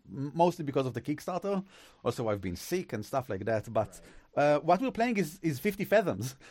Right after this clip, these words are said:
<laughs> I run Fifty Fathoms for Aviv and my wife and her husband. Um, it's, it's been tons of fun. Uh, we don't run Crystal Hearts. <laughs> We, we haven't played, I mean, we've played a lot of Crystal Hearts, uh, some for playtest and some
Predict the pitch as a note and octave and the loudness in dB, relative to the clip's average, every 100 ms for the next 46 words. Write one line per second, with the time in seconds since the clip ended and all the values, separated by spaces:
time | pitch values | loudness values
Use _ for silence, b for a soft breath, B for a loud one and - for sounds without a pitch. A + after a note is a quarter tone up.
0 | B B - - - E3 G3 F3+ G#3 G3 | B B -4 -6 2 4 4 4 0 0
1 | A3 G3 F#3+ F3 F#3 D#3+ A#2+ - C3+ B2 | -2 -2 2 4 4 2 0 2 4 4
2 | B2 G#2+ D#3+ F3 D3 A#2 G#2+ G#2+ C#3+ F3 | 4 2 2 0 0 2 0 2 2 2
3 | - G#2+ G2+ C3 A#2 G2+ G2 A2 C#3 b | -2 -4 -2 -2 0 -2 -4 -6 -6 b
4 | b b - A2+ A#2 A#2+ A#2 A#2 - B2 | b b -4 0 0 0 0 -2 0 -2
5 | A#2+ - - A2 A2+ D#3 C3+ - B3 G#3 | -2 -8 -8 -6 0 0 0 2 4 6
6 | A#2 - D#3+ B2 A2 - b b b G#2+ | 2 2 2 2 0 -6 b b b 0
7 | F3+ D#3 C#3+ A#3+ G#4 G#3+ C3+ C3 E3+ - | 2 4 6 4 6 4 4 4 2 2
8 | A#2 G#2 D2+ - - E3+ B B B B | 0 0 -2 -6 -10 -10 B B B B
9 | C#3 D3+ D3+ D3+ C#3 D#3 D3+ D3+ D3 F3+ | 6 6 6 4 2 2 4 4 2 2
10 | G#3+ G3 - E3+ F3 F3 D#3 D#3+ D#3 C#3+ | 2 0 -2 0 2 2 2 2 4 2
11 | C#3 D#3+ C#3+ C#3 C#3 D3+ C3 D3 C3+ B2 | 0 0 4 6 6 4 0 -6 -4 -2
12 | B2+ B2+ B2+ - - - b b b - | 0 0 0 -4 -20 -20 b b b -6
13 | B2+ - - E3+ C3+ A2 D#3 F3+ F3 - | -6 -4 2 2 2 -2 0 0 -2 -4
14 | A#2+ G#2+ C#3 B2+ B2 | -6 -4 -2 0 0